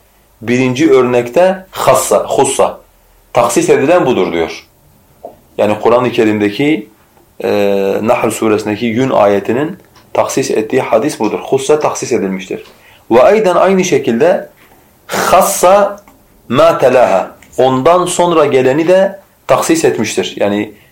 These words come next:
cizye ayetini taksis etmiştir. Ne taksis etmiştir cizye ayetini? لِقَوْلِهِ أُمِرْتُ أَنْ أُقَاتِلَ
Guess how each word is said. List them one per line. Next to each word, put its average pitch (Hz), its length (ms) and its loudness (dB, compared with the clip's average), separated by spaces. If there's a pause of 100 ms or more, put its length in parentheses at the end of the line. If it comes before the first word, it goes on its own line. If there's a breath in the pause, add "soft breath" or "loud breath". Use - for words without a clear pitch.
(140)
cizye 107 340 0
ayetini 117 480 0
taksis - 340 -6
etmiştir. - 580 -8
Ne 170 140 2
taksis 147 360 0
etmiştir 117 520 -4 (320 soft breath)
cizye 107 240 0
ayetini? 127 560 -2 (580 soft breath)
لِقَوْلِهِ 143 920 2 (100)
أُمِرْتُ 143 540 0 (240)
أَنْ 143 60 0 (200)
أُقَاتِلَ 165 840 2